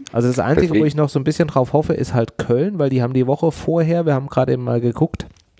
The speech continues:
Speaker 1: die haben ja unter der Woche am zwölften das Spiel in London, ähm, haben dann irgendwie Dortmund und Augsburg, hatten wir noch gesagt. Also die kommen quasi aus Augsburg, fahren nach London,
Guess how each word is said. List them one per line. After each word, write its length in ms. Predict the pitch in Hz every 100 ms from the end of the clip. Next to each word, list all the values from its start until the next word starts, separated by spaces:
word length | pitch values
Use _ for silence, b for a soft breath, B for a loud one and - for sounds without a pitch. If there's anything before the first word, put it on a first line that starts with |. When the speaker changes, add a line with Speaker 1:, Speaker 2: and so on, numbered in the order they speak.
| _ _ _ b b 120
Speaker 1:
die 80 |
haben 100 | 113
ja 80 | 123
unter 280 | 120 156 165
der 120 | 135
Woche 460 | 127 131 156 147 151
am 140 | - 123
zwölften 400 | - 135 - 127
das 140 | 117
Spiel 280 | - 127 -
in 160 | 139 170
London, 520 | 147 143 170 190 214 - B B B B B -
ähm, 500 | 127 123 123 123 123 - _ _ -
haben 240 | 120 131
dann 320 | 127 123 123 -
irgendwie 380 | 131 131 123
Dortmund 460 | 120 127 147 - 135
und 100 | 117
Augsburg, 520 | 82 147 - - 175
hatten 260 | - - 165
wir 100 | 165
noch 180 | 165 -
gesagt. 420 | 165 165 175 - B B B B
Also 140 | 113
die 80 | 117
kommen 300 | - 143 147
quasi 360 | - 127 131
aus 260 | - 139 165
Augsburg, 540 | - 160 - - 175
fahren 380 | - - 135 143 -
nach 400 | 123 123 156 -
London, 520 | 139 165 180 190 202